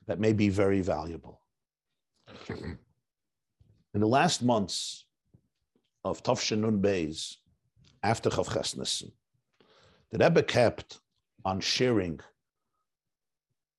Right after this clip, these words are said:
an expression that I had the schus to hear myself with my own ears, and many of you heard it, or,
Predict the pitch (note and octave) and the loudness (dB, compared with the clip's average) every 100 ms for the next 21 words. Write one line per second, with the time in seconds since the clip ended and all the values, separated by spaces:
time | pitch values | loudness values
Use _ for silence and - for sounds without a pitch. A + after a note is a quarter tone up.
0 | _ _ _ _ _ F#2 F2+ - - A#2 | _ _ _ _ _ -10 -6 -6 0 0
1 | B2+ - D2 - _ F2 D#2+ F#2 E2+ E2 | 2 -4 -8 -16 _ -8 -4 -2 -2 -2
2 | F#2+ G2+ F#2 - - - G2 G2 G2 C#2 | -2 0 -2 -2 -2 -2 -2 -2 -2 -4
3 | - G#2+ C3 A#2 - E2+ F2+ F#2+ G2 C3 | -2 -2 -2 -4 -6 -6 -4 -2 0 0
4 | C3 F2 F#2+ A2+ G#2+ G2+ F2+ A2+ C3+ C#3 | 0 -4 -4 -4 -2 -2 -2 0 2 0
5 | F2+ D#2 C#2 | -2 -10 -10